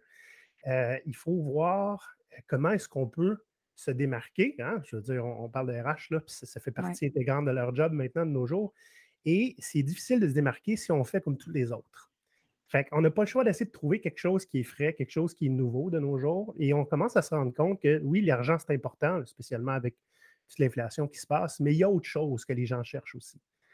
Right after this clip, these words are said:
Speaker 1: Et je pense qu'essayer de trouver qu'est-ce qui nous différencie, qu'est-ce qui fait que, euh, que nous, on est perçus d'une telle manière et que les autres, c'est les autres, il faut le mettre de l'avant.
Speaker 2: Mm-hmm.
Speaker 1: Euh, il y a,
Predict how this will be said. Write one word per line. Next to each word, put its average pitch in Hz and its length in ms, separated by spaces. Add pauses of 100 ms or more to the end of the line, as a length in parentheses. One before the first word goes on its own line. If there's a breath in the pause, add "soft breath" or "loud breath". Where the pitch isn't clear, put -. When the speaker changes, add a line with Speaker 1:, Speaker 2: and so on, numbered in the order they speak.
(260)
Speaker 1:
Et 131 140
je 143 100
pense 165 320
qu'essayer 165 360
de 160 100
trouver 143 380
qu'est-ce - 220
qui - 120
nous 151 160
différencie, 139 600
qu'est-ce - 220
qui - 120
fait 202 180
que, 165 340 (720)
euh, 139 80 (160)
que - 80
nous, 160 520
on 143 140
est 151 80
perçus 156 320
d'une 165 180
telle 151 140
manière 147 500
et 143 120
que 139 100
les 135 260
autres, 165 220
c'est 139 100
les 123 200
autres, - 420 (520)
il - 60
faut 185 140
le 170 60
mettre 175 180
de 160 60
l'avant. 135 320 (580)
Speaker 2:
Mm-hmm. 190 160
Speaker 1:
Euh, 127 380 (160)
il 127 180
y 131 80
a, 151 320